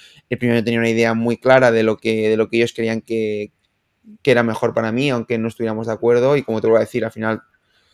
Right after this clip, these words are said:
tú como corredor puedes tener tu voz, pero eres consciente que eres un trabajador, que trabajas para una empresa, que te debes a una empresa, que tienes que seguir, pues, un poquito las directrices de esa, de esa empresa. Te gusta o no, y si no te gusta, pues cuando acabas tu contrato coges y te vas.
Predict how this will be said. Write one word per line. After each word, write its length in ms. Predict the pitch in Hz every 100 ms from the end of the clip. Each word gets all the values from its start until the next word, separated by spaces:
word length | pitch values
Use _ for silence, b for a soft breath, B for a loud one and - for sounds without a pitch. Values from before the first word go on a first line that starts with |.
| _ _
tú 100 | -
como 240 | - 123 117
corredor 480 | 113 110 117 113 - - - _ - _
puedes 280 | 131 123 127
tener 240 | 123 120 -
tu 120 | 113
voz, 300 | 123 147 -
pero 280 | 107 104 104
eres 200 | 98 113
consciente 540 | 120 110 123 127 117
que 80 | 104
eres 160 | 104 -
un 80 |
trabajador, 540 | 110 104 104 107 123 143
que 80 | 113
trabajas 280 | 110 117
para 120 | 110 113
una 80 |
empresa, 340 | 110 113 143 120
que 80 | 110
te 60 |
debes 160 | 113 110
a 40 |
una 80 | 110
empresa, 340 | 110 123 135 113
que 80 |
tienes 180 | 104 107
que 80 | -
seguir, 220 | 110 110
pues, 100 | 110
un 60 | 113
poquito 220 | 110 113
las 100 | 110
directrices 500 | 104 104 104 104 110
de 80 | 107
esa, 320 | 104 110 104 B B B -
de 100 | 123
esa 120 | 117
empresa. 240 | 117 139 131
Te 160 | -
gusta 280 | 123 143 147
o 40 |
no, 60 | 160
y 40 |
si 80 | 185
no 140 | 123 120
te 80 |
gusta, 240 | 123 156 110
pues 80 | -
cuando 160 | 107
acabas 160 | 107 117
tu 80 | 113
contrato 280 | 110 127
coges 220 | - 117 113
y 20 |
te 80 | 120
vas. 280 | 160 226